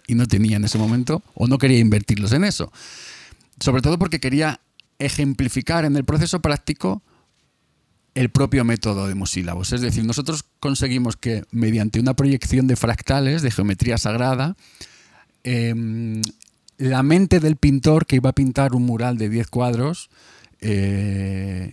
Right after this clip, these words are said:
que se llamaba construccionismo sinergético, un poco volviendo a lo que estamos hablando, la construcción en sinergia, pues ese, ese mural se llamó construccionismo sinergético, pues estábamos proyectando,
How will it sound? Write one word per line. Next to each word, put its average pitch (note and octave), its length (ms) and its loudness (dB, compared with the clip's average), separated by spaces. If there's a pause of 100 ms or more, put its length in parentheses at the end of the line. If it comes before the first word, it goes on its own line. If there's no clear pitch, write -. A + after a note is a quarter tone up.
que - 100 -10
se - 140 -8
llamaba B2 300 0
construccionismo A2 1080 0
sinergético, G#2+ 800 -2
un A#2 120 -2
poco G#2+ 240 -2
volviendo G2 480 0
a F#2 60 0
lo G2 60 -4
que F#2 80 -6
estamos F#2 320 -6
hablando, G#2 280 -4
la C#3 120 -4
construcción A2+ 880 -2
en A2 120 -2
sinergia, A2+ 580 -4 (320)
pues G2 160 -6
ese, G#2+ 200 -4
ese A2+ 200 -2
mural A2 320 -4
se - 120 -6
llamó G#2 340 -6
construccionismo G#2+ 580 -6
sinergético, A#2 640 -8 (360)
pues A#2+ 240 -6
estábamos D3 380 0
proyectando, D3 880 2